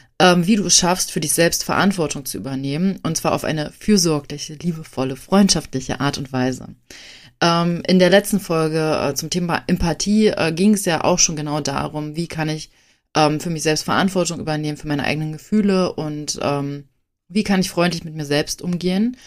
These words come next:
Und der nächste Schritt ist, ähm, ja, Verantwortung für ganz viele Dinge zu übernehmen, die wir ganz oft überhaupt nicht machen. Ähm, und das ist Selbstfürsorge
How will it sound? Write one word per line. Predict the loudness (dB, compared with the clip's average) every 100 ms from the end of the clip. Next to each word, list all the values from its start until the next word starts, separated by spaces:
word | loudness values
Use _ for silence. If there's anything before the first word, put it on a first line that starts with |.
| -20 -8
Und | 0
der | 2
nächste | 2 0 -2
Schritt | 0 0 -2
ist, | -4 -4 -4 -8 -8
ähm, | -6 -4 -6 -8 -14 _ _ _ -4
ja, | -2
Verantwortung | 0 2 2 0 -2 -4
für | -4
ganz | -2 -4
viele | -4 -2 -2
Dinge | 0 2 4 2 -4 -8
zu | -4
übernehmen, | -2 -2 0 2 2 -2 -10 _ _ _ 2
die | 2 4
wir | 2 2 -2 -6 _
ganz | -4 -2
oft | -2 -4
überhaupt | -4 -4
nicht | -4 -4
machen. | -6 -8 -20 _ -20 -20 -20 _
Ähm, | 2 4 2
und | 0 0
das | 2
ist | 0 -2 -6 -16 -8
Selbstfürsorge | 0 2 2 -4 -8 -10 -10 -10 -12